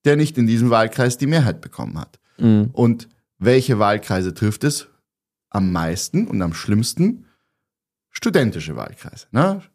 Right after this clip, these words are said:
Speaker 2: Mhm.
Speaker 1: Also Wahlkreise, die sehr von, von der, von der Bevölkerungsstruktur gemischt sind, zwischen Leute, die eher links wählen und Leute, die eher rechts wählen, ja? Und dann hat's eben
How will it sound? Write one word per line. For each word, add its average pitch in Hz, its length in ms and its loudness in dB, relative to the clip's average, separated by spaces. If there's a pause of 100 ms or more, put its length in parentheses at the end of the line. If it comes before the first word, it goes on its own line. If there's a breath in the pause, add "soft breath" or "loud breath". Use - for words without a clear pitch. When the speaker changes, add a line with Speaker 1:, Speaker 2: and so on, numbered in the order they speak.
Speaker 2:
Mhm. 117 220 2
Speaker 1:
Also 82 180 -2
Wahlkreise, 170 680 0 (520 soft breath)
die 160 340 2 (140)
sehr 135 420 4
von, 107 320 -4
von 98 320 0
der, 85 320 0 (340 soft breath)
von 107 160 0
der 104 100 2
Bevölkerungsstruktur 147 880 0
gemischt 147 360 0
sind, 160 360 -2 (400 soft breath)
zwischen 135 400 2
Leute, 113 280 2
die 92 180 -4
eher 92 160 0
links 160 300 -2
wählen 143 240 0
und 127 160 -2
Leute, 90 200 -4
die 120 100 -2
eher 143 260 -2
rechts 90 280 -6
wählen, 69 260 -12
ja? 151 280 0 (280 loud breath)
Und 151 100 0
dann 156 100 4
hat's 147 220 -2
eben 143 500 0